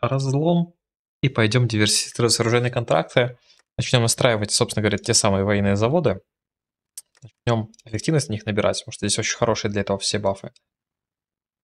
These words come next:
И я думаю, вс-, возьмём всё-таки вот эти вот, э, скидочки на производство, потому что, ну, очень уж это будет дорого нам иначе делать. Хотя,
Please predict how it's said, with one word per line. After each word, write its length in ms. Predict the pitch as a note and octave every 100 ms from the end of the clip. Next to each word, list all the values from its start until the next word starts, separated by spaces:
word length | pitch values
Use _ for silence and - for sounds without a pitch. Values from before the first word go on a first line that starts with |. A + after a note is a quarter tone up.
| _
И 40 | D#3
я 120 | D#3
думаю, 400 | - D3+ D3+ D3
вс-, 140 | -
возьмём 260 | A#2 A2 C#3
всё-таки 340 | - - -
вот 100 | A#2
эти 200 | B2 -
вот, 440 | A2 A2 A#2 - -
э, 400 | G#2+ G#2 G#2 G2+
скидочки 520 | G2+ - B2 G#2+ - G#2
на 300 | G2+ G2+ G2
производство, 520 | - G#2+ G#2+ A2+ -
потому 180 | G2+ A2
что, 180 | - G2+
ну, 320 | A2+ B2 -
очень 300 | A#2+ A#2+ -
уж 120 | G#2 -
это 140 | G#2
будет 260 | G#2+ G#2 G#2
дорого 280 | A2 G#2+ G#2
нам 160 | G2+
иначе 240 | G2+ - A2
делать. 260 | G2 E2+
Хотя, 340 | A2 - G3+